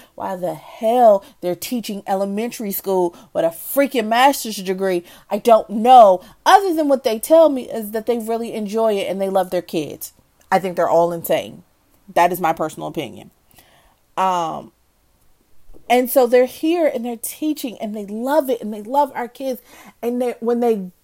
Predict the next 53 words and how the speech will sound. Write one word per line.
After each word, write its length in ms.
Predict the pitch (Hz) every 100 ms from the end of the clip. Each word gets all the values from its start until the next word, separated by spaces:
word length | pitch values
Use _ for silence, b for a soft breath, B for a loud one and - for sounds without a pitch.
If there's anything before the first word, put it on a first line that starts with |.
| _
do 240 | 311 349
well, 640 | 311 240 226 320 330 285 -
it 200 | 262 208
matters. 840 | 220 262 311 330 233 160 143 - _ b b b -
But 100 | 254
we 180 | 392
have 160 | 440 370
to 80 | 302
do 160 | 311
our 120 | 294 349
parts 440 | 254 226 214 -
too. 320 | - 160 - _ b b -
We 120 | 254
have 180 | 277 277
to 80 |
ensure 240 | 254 262 226
that 120 | 214
they're 140 | 220
doing 240 | 208 202 196
the 60 |
work. 400 | 226 294 - _ _ _
We 140 | 202
gotta 260 | 240 233 -
ensure 280 | 214 - 226
that 120 | 214
they 280 | 226 220 214
are 160 | 202
staying 420 | - - 226 233 220
on 220 | 208 208
task. 460 | 247 233 208 196 - B B
We 380 | 180 185 262 320
have 240 | 302 240 -
to 80 | 208
not 220 | 202 196
be 140 | 196
distractions 720 | 185 175 196 180 170 175 170
as 100 | 170
well. 260 | 170 165 131 B 247 202 _ -
And 580 | 240 233 226 214 214 - -
if 180 | 226 220
you 200 | 302 392
haven't 420 | 370 311 302 214
learned 440 | 214 208 233 233
that 240 | 202 - 170
you 200 | 226 240
are 160 | 226
an 140 | 180 170
integral 420 | 190 196 233 233 214
part 320 | - 190 202 180
of 140 | 175
your 180 | 180 196
child's 400 | 190 196 202 -
education 720 | 185 208 - 196 202 202